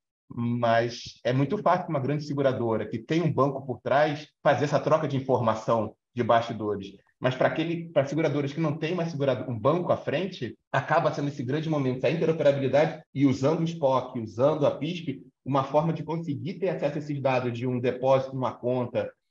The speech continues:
uma, um dis-, um lançamento na conta do cliente, ser referendado dentro da base de um, de uma seguradora pra uma oferta de um produto.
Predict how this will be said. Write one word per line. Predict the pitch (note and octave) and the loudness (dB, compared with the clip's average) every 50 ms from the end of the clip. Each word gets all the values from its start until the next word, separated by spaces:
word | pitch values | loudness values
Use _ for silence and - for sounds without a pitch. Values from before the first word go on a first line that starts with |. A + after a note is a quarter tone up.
| _ _ | _ _
uma, | - A#2 B2 B2+ B2 A2 G2+ - | -4 -2 0 2 2 2 0 0
um | - A2+ A2+ | -2 -4 -4
dis-, | A2+ A2+ A#2+ - - | -4 -4 -6 -8 -6
um | A#2+ A#2 A#2 A#2 A2+ A2 A2 A2+ | -4 -4 -2 -2 -2 0 0 2
lançamento | C3 C3+ C3 - B2+ A2+ A2+ B2+ D3+ D#3+ E3 | 2 2 2 2 2 4 4 2 2 2 2
na | C#3 C3 B2 | 0 -2 -2
conta | - C3 C3+ C3 B2 | -2 -2 -2 -2 -2
do | A#2 B2 - | -4 -6 -6
cliente, | - A#2+ A2 A2+ B2 D3+ E3+ F3+ F3 - C3+ B2 - | -6 -6 -4 -2 -2 -2 -2 -4 -4 -6 -8 -8 -10
ser | _ - - F3+ | _ 0 2 4
referendado | D3+ D#3 A#3 - - C4 A3 G3+ D3+ C3 C3 C#3+ F3 F#3+ F3+ D#3+ C3+ | 6 6 6 6 4 4 4 4 4 6 6 6 6 4 2 0 -2
dentro | - A#2 D3+ F#3+ B3 C4+ - | -2 -2 -2 -2 -2 0 2
da | F#3+ - | 2 2
base | - - D3 D3 D3+ D3 D3 | 4 4 4 4 2 2 0
de | C3+ | -2
um, | C#3+ C#3+ C#3 C#3+ C#3+ C#3 | 0 0 0 0 -2 -4
de | - | -6
uma | C#3 C#3 C3+ | -6 -6 -6
seguradora | - C3 B2+ C#3 C3+ B2 A2 C#3 D3+ D#3+ | -4 -2 0 2 2 2 2 2 2 2
pra | E3 - E3 | 2 2 2
uma | D#3+ E3 D#3+ | 2 4 2
oferta | D#3+ - E3 E3 E3 - | 2 2 0 0 0 0
de | D3 D3 | -2 -2
um | |
produto. | C#3+ D3 C#3 C3+ A#2 B2+ A#2+ G#2+ - - G2 | -2 0 0 0 0 0 -2 -2 -4 -8 -14